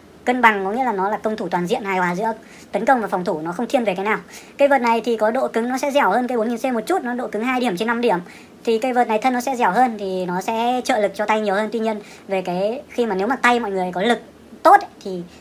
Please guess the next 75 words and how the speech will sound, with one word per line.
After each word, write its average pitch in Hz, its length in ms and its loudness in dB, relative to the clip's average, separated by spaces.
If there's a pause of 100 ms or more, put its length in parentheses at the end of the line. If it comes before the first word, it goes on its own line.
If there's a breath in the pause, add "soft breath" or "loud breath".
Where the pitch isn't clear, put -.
không 277 220 0
nên 254 420 -2
chơi 247 160 -2
cây 240 100 -2
vợt 214 120 2
này 190 120 -2
bởi 180 80 -4
vì 165 60 -4
nó 185 140 -4
hơi 226 140 -2
dẻo 202 180 0
sẽ 220 280 -4
làm 185 140 -4
giảm 165 220 -2
độ 208 100 -6 (420 loud breath)
chuẩn 202 160 0 (100)
của 170 120 -6
sát 254 200 -2
của 208 60 -6
đường 175 140 -2
cầu. 196 160 2 (460)
Đấy, 190 100 -6
nhưng 247 100 -2
mà 214 80 0
bạn 208 140 -2
nào 196 120 0
mà 190 80 -2
tay 226 240 0
hơi 233 160 -2
yếu 202 160 -2
một, 247 120 -4 (360 loud breath)
gọi 202 120 -4
là 180 520 0
tay 240 120 4
chưa 277 140 -2
khỏe 233 160 2
lắm 180 220 0
thì 226 120 -4
chơi 226 240 -2
cây 220 120 0
này 196 120 -2
nó 185 60 -4
sẽ 220 100 -4
trợ 226 160 -4
lực 185 140 -2
cho 214 80 -4
tay 208 140 0
rất 277 80 -2
là 240 60 -2
nhiều. 202 160 0 (220 loud breath)
Với 214 100 0
những 269 100 -2
cây 269 100 2
vợt 226 140 2
này 196 120 0
thì 196 80 -4
nó 196 280 -2
rất 247 100 0
là 240 80 2
linh 226 140 -2
hoạt 196 180 -2
giữa 240 340 -2
phòng 190 140 -4
thủ 180 100 -6
và 165 100 -6
tấn 180 140 -6
công. 262 160 4 (340 loud breath)
Đây 262 100 0
là 254 40 2
một 233 100 0
cây 247 80 0
vợt 240 180 4 (160)
nó 190 180 0
ba 247 180 2
U, 285 220 4